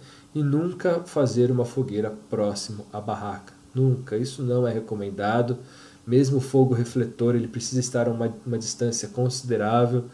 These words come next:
porque acidente com barraca e fogo são terríveis,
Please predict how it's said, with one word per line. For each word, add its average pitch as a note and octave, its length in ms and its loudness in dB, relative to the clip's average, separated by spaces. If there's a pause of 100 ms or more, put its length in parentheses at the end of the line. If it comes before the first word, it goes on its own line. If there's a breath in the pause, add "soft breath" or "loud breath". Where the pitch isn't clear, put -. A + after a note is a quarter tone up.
(520 loud breath)
porque A#2 760 0 (260)
acidente A#2 500 -4
com A#2+ 120 -6
barraca A2+ 500 0
e G#2+ 40 -4
fogo A2+ 440 0
são A2+ 300 -4
terríveis, G#2+ 880 0